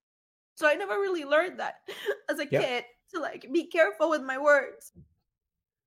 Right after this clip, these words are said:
Speaker 2: Yes. I, I think that's a very important lesson to learn, and I'm, I'm happy to hear that. It sounds, unfortunately, that you had to learn it the hard way. That especially when you have a public platform, the
Speaker 1: Mm-hmm.
Speaker 2: words that you say have a lot of meaning.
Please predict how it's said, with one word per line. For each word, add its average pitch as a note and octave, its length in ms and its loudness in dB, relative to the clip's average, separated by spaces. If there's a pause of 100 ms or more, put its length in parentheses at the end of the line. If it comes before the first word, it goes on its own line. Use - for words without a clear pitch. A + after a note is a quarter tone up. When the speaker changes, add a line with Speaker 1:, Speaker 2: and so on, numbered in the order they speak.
(260)
Speaker 2:
Yes. - 580 0 (360)
I, D3 80 2
I C#3 160 0
think C#3+ 200 -4
that's - 380 -6 (540)
a - 60 -2
very C#3+ 440 2
important A#2+ 460 -4
lesson G#2+ 320 -4
to - 60 -12
learn, A2 320 -6
and G2+ 100 -12
I'm, G#2 240 -10
I'm A2+ 140 -10
happy A2+ 320 -6
to - 80 -10
hear G#2 180 -6
that. G2 140 -8
It - 80 -12
sounds, A2+ 360 -10 (840)
unfortunately, A#2+ 600 -4
that A2+ 120 -12
you A2+ 120 -4
had G#2 220 -4
to G#2 40 -6
learn G#2 240 -6
it G2 100 -16
the - 60 -8
hard G2 320 -2
way. C#2 220 -18 (840)
That B2+ 140 -2
especially C#3 500 -2
when A#2+ 160 -2
you A#2+ 140 -4
have A2 200 -4
a A2 60 -2
public G#2+ 440 -4
platform, G#2+ 580 -6
the G#2+ 80 -6
Speaker 1:
Mm-hmm. G#2 80 -6
Speaker 2:
words - 340 -2
that A2+ 160 -4
you A2 80 -6
say A2+ 220 -6
have G2 220 -8
a G2 40 -8
lot F#2 220 -8
of F#2+ 80 -10
meaning. A2 380 -8